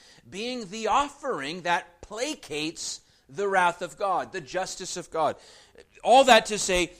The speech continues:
justice is satisfied when Jesus dies on the cross. Amen? God's justice is satisfied. His wrath is placated. His wrath is turned away.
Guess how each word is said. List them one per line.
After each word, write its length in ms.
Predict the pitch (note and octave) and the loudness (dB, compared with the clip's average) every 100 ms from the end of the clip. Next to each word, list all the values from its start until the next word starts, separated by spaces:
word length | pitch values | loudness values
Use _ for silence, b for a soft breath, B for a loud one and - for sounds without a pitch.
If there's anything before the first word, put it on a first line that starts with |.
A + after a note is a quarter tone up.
| B B | B B
justice 840 | A2+ G#2+ B3 G#3+ - - D#3+ F#3+ - | -8 2 6 6 4 -4 -2 -4 -2
is 240 | G3 F#3+ | -2 -2
satisfied 1000 | - - B3 D#4+ D4+ - - D3 D3+ F3+ - B | -4 -2 2 4 2 0 -4 2 2 2 -4 B
when 180 | F3 F3 | -12 -10
Jesus 480 | C3 A#3+ A3+ A#3 - | -8 -6 -6 -6 -2
dies 340 | F#3 F#3 F3 | 0 0 -2
on 160 | D3 C3 | -10 -12
the 80 | |
cross. 560 | B2+ - F#2+ - - _ - | -12 -12 -14 -16 -20 _ -20
Amen? 380 | C3+ D3 D3+ E3+ _ _ _ _ _ _ _ _ - | -14 -12 -12 -16 _ _ _ _ _ _ _ _ -4
God's 300 | A3 B3 E3 | 0 0 0
justice 440 | G#3+ G3+ G3+ - | -2 -2 -10 -12
is 80 | F3+ | -6
satisfied. 480 | E3+ E3 D#3+ A#2+ G#2 b | -2 -2 -2 -8 -8 b
His 240 | - A3 D#3+ | -8 -6 -6
wrath 500 | F#3 A#3+ C#4 C#4 - | -4 0 2 2 -2
is 160 | B3+ A3+ | -10 -10
placated. 800 | - - A3+ A3+ G#3+ F#3 C#3 A2 - B B | -12 -8 -2 -2 -2 -6 -6 -8 -14 B B
His 240 | A#3 D3+ | -6 -6
wrath 480 | F3+ B3 D4+ D4+ B3 | -2 2 2 2 -2
is 140 | B3+ | -10
turned 380 | - A#3+ A#3+ A#3 | -8 -6 -4 -2
away. 280 | G#3 E3+ | 0 0